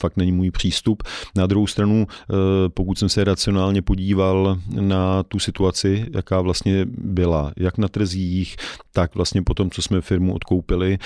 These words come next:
tak vlastně ty rozhodnutí všechny byly velmi, velmi pragmatický, jo. Byly prostě jednoduše, peníze byly schovány v obchodníkovi s cennými papíry, no tak obchodníka zlikvidujem, protože vím, že nejsem schopen generovat takové příjmy,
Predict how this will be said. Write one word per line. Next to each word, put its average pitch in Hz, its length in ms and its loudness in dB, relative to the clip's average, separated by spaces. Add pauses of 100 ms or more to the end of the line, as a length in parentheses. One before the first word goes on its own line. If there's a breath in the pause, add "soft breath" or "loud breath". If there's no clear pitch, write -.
(180 loud breath)
tak 90 120 -2
vlastně 95 240 2
ty 107 80 -2
rozhodnutí 98 420 2
všechny 98 220 0
byly 98 220 4
velmi, 95 460 2
velmi 92 240 2
pragmatický, 80 800 -2
jo. 85 180 0
Byly 95 300 2 (200)
prostě - 260 -4
jednoduše, 90 380 0
peníze 92 340 2
byly 90 160 0
schovány 92 380 0
v - 80 -6
obchodníkovi 90 520 0
s - 40 -10
cennými 90 280 0
papíry, 101 500 0 (300 loud breath)
no 98 80 2
tak 90 140 0
obchodníka 92 480 0
zlikvidujem, 92 580 2
protože 87 320 0
vím, 87 240 2
že 90 280 2 (280 loud breath)
nejsem 90 260 0
schopen 90 300 -2
generovat 87 420 2
takové 90 320 0
příjmy, 90 480 2